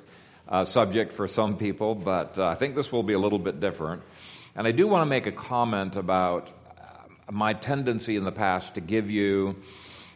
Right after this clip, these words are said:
the modern Gregorian, uh, equivalents. I think that's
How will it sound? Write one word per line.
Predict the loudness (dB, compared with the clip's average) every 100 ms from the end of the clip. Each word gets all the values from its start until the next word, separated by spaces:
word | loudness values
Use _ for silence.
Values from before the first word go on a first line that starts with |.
| -6
the | 0 2 2
modern | 2 2 4 2 0
Gregorian, | -2 0 2 4 6 4 2 -2 -6 -10 -2
uh, | -2 -2
equivalents. | -4 -2 -2 0 -2 0
I | -2
think | -2 -6 0
that's | -2